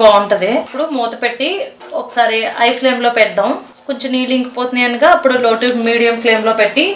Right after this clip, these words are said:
ఉడికించుకోవాలి. మూత పెట్టేసుకోండి. ఇప్పుడు లో to మీడియం ఫ్లేమ్లో పెట్టి ఉడికించుకుందాం.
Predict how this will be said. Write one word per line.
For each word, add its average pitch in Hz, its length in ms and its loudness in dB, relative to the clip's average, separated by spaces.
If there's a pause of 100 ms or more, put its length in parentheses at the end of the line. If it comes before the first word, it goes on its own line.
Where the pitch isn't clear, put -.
(220)
ఉడికించుకోవాలి. 208 800 0 (2750)
మూత 226 180 -4 (100)
పెట్టేసుకోండి. 220 680 -2 (2250)
ఇప్పుడు 247 260 -4 (280)
లో 240 60 -2 (120)
to 277 80 -2 (400)
మీడియం 247 300 -2 (100)
ఫ్లేమ్లో 226 300 -2 (100)
పెట్టి - 240 -2 (960)
ఉడికించుకుందాం. 226 680 0